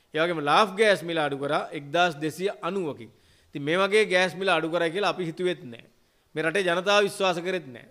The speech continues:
සාමාන්‍ය රුපියල් දෙසීයක් තුන්සීයක් වගේ ප්‍රමාණයකින් තමයි ගෑස් මිල අඩු කරේ, එහෙම නැත්නම් වෙනස් කරේ, වැඩි කරේ ඉතිහාසෙ.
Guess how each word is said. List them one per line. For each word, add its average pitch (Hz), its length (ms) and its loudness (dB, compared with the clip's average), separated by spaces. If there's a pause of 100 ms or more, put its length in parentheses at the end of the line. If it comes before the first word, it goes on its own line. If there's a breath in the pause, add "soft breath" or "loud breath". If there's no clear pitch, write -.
සාමාන්‍ය 147 500 -4
රුපියල් 151 340 -4
දෙසීයක් 147 480 -6
තුන්සීයක් 151 540 -6 (600 soft breath)
වගේ 156 200 -4
ප්‍රමාණයකින් 165 400 0
තමයි 185 160 -2
ගෑස් 165 300 0
මිල 190 120 -4
අඩු 160 220 0
කරේ, 147 280 -2 (120)
එහෙම 147 200 -16
නැත්නම් 151 300 -6
වෙනස් 147 260 -4
කරේ, 156 260 -6
වැඩි 160 180 -2
කරේ 151 240 -4
ඉතිහාසෙ. 139 400 -10